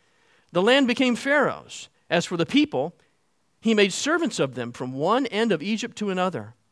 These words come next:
Only the land of the priests he did not buy, for the priests had a fixed allowance from Pharaoh and lived on the allowance that Pharaoh gave them. Therefore they did not sell their land.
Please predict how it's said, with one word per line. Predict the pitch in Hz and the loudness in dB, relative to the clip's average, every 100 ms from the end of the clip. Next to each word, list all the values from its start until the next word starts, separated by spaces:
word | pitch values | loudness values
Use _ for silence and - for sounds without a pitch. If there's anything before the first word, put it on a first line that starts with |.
| _ _ _ _ _ - | _ _ _ _ _ -2
Only | 190 294 | 2 4
the | 302 277 | 4 4
land | 262 262 | 6 4
of | 233 | 0
the | |
priests | 226 294 262 - - | -2 0 0 -2 -8
he | 165 | -4
did | 151 | -2
not | 139 110 | -2 -2
buy, | 107 135 | -4 -4
for | 226 | -6
the | 226 | -8
priests | - 302 - | -4 -4 -2
had | 226 | -2
a | 220 | -2
fixed | - 196 - | -4 -8 -6
allowance | 180 143 143 | -6 -4 -4
from | 139 156 | -6 -10
Pharaoh | - 110 101 117 _ _ | -8 -8 -8 -10 _ _
and | 117 143 | -6 -2
lived | 165 | -2
on | 190 | 0
the | 202 | 0
allowance | 185 156 160 170 | 2 2 2 -2
that | 180 | -8
Pharaoh | 143 139 | -4 -2
gave | 165 143 120 | -2 -4 -4
them. | 98 127 - _ _ - | -10 -12 -16 _ _ -6
Therefore | 151 165 156 | -4 0 0
they | 147 | 0
did | 147 160 | -2 -2
not | 202 220 | -2 -4
sell | 156 117 | -4 -6
their | 101 | -8
land. | 73 78 131 | -14 -18 -20